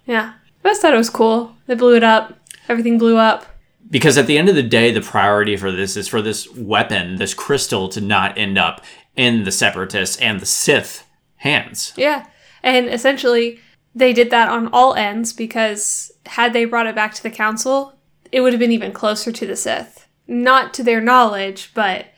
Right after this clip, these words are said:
Speaker 1: to our knowledge as onlookers, like, that probably would have been more dangerous than helpful
Speaker 2: It
Speaker 1: if
Speaker 2: would have
Speaker 1: they brought it.
Speaker 2: complicated things, I be-, feel like.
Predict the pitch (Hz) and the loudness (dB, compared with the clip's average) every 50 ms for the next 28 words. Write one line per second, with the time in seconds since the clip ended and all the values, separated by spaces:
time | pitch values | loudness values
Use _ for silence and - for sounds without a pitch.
0 | _ _ _ _ _ - - 247 233 226 220 226 226 226 214 214 208 196 196 190 | _ _ _ _ _ -14 -6 -2 2 4 4 4 4 2 0 -4 -6 -8 -8 -8
1 | 196 196 202 196 - - 214 208 196 - - 233 233 233 220 208 208 - 202 196 | -8 -8 -10 -10 -14 -14 -14 -14 -10 -6 -4 -4 -2 -2 -4 -6 -8 -10 -10 -10
2 | 196 202 - 208 185 180 180 - _ _ _ _ _ _ - 240 226 - - - | -10 -10 -10 -10 -10 -12 -14 -20 _ _ _ _ _ _ -2 -2 0 0 2 2
3 | 277 302 320 294 285 269 254 247 233 226 240 233 226 214 214 214 220 233 240 247 | 2 2 2 0 -2 -2 0 0 0 0 0 0 -2 -2 -2 0 2 4 4 4
4 | 233 233 226 202 185 214 233 233 254 262 262 269 269 269 - - - - - 226 | 2 2 -2 -2 -2 0 0 0 0 2 0 0 0 -2 -4 -8 -8 -12 -16 -8
5 | - 226 220 214 214 208 202 196 190 190 - 220 - _ _ _ _ _ _ - | -2 0 0 2 2 0 -2 -4 -6 -8 -8 -12 -14 _ _ _ _ _ _ -6
6 | - 262 214 - - - - 196 190 - 220 - _ _ _ _ _ _ _ - | 0 0 0 0 -2 -8 -8 -6 -6 -6 -10 -12 _ _ _ _ _ _ _ 2
7 | 160 185 233 247 - - - 139 139 135 - 120 113 - 104 - 87 92 92 - | 4 4 6 4 4 2 2 2 2 2 0 -4 -8 -8 -8 -8 -10 -12 -12 -14
8 | 85 87 - - - - 87 - - - - _ - 110 92 92 92 - - 107 | -16 -14 -14 -12 -10 -10 -10 -10 -10 -12 -14 _ -8 -8 -6 -4 -4 -6 -6 -8
9 | - - _ | -10 -18 _